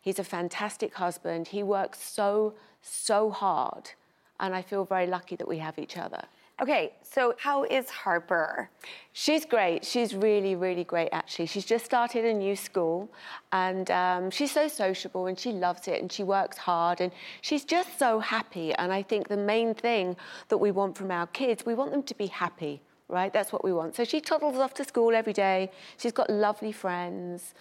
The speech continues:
Speaker 2: Does she, um, is it true, I was reading somewhere that she comments on your previous outfits from the past. Is that true?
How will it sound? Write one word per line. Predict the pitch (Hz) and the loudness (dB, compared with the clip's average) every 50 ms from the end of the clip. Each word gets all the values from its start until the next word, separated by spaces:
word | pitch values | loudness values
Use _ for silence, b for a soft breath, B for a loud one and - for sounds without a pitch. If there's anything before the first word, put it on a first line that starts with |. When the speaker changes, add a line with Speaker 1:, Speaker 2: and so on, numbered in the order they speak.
| B B B B B B B B B _ - | B B B B B B B B B _ -4
Speaker 2:
Does | - 294 294 - | 0 0 0 0
she, | - - 320 320 339 349 381 403 427 - - - - - | 0 0 0 0 2 4 4 2 2 0 -2 -8 -2 0
um, | 262 269 269 262 254 247 - - - | 2 2 2 2 0 -2 -4 -2 0
is | 254 247 - | 0 0 2
it | 277 311 - | 0 -2 -2
true, | - - - - 285 269 262 254 247 | -2 -4 0 2 4 4 6 6 6
I | - 220 | 4 4
was | 214 220 226 196 196 | 2 2 -2 -2 -2
reading | 185 220 226 226 233 233 233 | -2 -2 0 0 0 -2 -2
somewhere | 226 - - 220 214 208 208 196 180 180 180 175 180 180 B B B B B - | -2 -2 -2 -2 0 0 2 2 4 4 4 2 0 -2 B B B B B 0
that | 202 202 202 | 0 0 0
she | - - - - - 247 240 208 | -2 -4 -2 -2 -2 -2 -2 -2
comments | 247 - - - - 240 226 226 226 214 208 208 196 - - - | -4 -10 -8 -2 0 2 2 2 2 0 0 -2 -4 -6 -4 0
on | - 208 196 196 196 196 | 2 2 2 2 2 2
your | 185 185 180 175 | 2 2 2 2
previous | 175 - - - 220 208 175 185 185 185 180 - - - | 0 -2 -2 0 0 0 2 2 2 2 2 0 0 2
outfits | - 175 175 - - - 185 170 - - - | 2 2 2 0 0 0 0 0 0 -2 -8
from | - - 202 180 175 175 165 160 | -4 0 2 2 2 2 0 0
the | 160 156 | 0 -2
past. | - - - - 175 165 160 165 170 190 214 - - - - | -2 -2 -2 0 2 2 4 4 4 2 0 -2 -6 -6 -4
Is | - 175 160 | -4 -2 0
that | - - 190 185 185 - - | 2 2 4 4 2 0 -2
true? | - - - - 202 185 180 185 190 208 247 254 269 269 | -8 -8 -2 2 4 4 6 6 6 4 4 2 0 -2